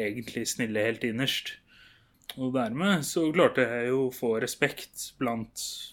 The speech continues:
mange av de som syntes jeg var litt merkelig, ved at jeg var, i stedet for å ville,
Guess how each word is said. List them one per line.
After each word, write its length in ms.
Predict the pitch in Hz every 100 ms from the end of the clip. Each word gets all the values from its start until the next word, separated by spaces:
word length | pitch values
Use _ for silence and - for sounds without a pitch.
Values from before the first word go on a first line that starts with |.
| -
mange 200 | 131 120
av 60 | 117
de 80 | 113
som 120 | 139 117
syntes 240 | 120 113
jeg 120 | 123
var 120 | 113 135
litt 100 | 160
merkelig, 400 | 156 131 190 208
ved 140 | 139 131 127
at 260 | - -
jeg 340 | 135 120 113 110 _ _ _ _ _ _ _ - _ -
var, 240 | 127 113
i 80 | 123
stedet 220 | 135 113
for 100 | 127
å 100 | 127 127
ville, 300 | 113 107